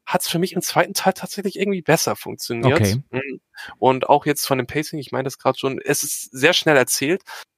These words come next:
Speaker 1: und normalerweise kann ich mir auch super Sachen anschauen, die sehr langsam sind, auch so drei Stunden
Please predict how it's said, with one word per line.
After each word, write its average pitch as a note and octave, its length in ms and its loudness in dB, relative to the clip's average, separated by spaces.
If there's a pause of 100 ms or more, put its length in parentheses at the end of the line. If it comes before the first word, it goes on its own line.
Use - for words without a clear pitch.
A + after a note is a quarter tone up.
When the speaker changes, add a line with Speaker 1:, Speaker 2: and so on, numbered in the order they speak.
Speaker 1:
und - 80 -8
normalerweise D3 540 4
kann - 180 -6
ich E3 80 -2
mir D3+ 100 2
auch B2 100 2
super E3 280 4
Sachen C#3 260 0
anschauen, C3+ 320 -4
die B2 80 -6
sehr A2 200 -2
langsam D#3+ 440 0
sind, D#3 220 -8
auch A#2+ 160 0
so A#2 240 -6
drei B2 180 2
Stunden A#2+ 380 -6